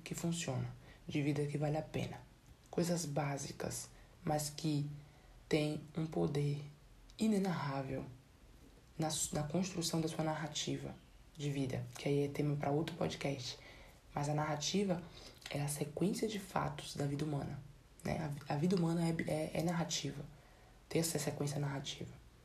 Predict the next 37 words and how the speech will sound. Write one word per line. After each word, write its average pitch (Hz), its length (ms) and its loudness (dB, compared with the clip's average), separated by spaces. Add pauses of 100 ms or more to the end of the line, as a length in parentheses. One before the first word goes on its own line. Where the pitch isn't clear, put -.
(280)
E 147 60 4
eu 147 80 4
questiono 160 400 2
sempre 165 300 0
como 170 280 4
você 165 180 0
tem 151 140 0
contado 143 400 2
a 139 40 -2
sua 143 140 -4
história, 131 420 -2 (360)
né? 143 240 0
Quem 156 160 2
você 147 200 -2
tem 143 180 0
sido 147 460 0
e 147 100 4
et 127 80 0
cetera. 123 400 0 (1000)
Não 220 100 6
tem 269 100 4
como 175 180 6
você 147 240 2
narrar 127 480 -2 (1400)
sem - 280 6
se 160 360 0 (280)
apegar 143 760 0
à 147 120 -2
ideia 139 360 0
de 139 120 -6
que - 120 -8
você 147 240 0
tem 135 140 -2
construído 143 640 0 (160)
dia 143 440 2
após 160 320 0
dia, 139 320 -2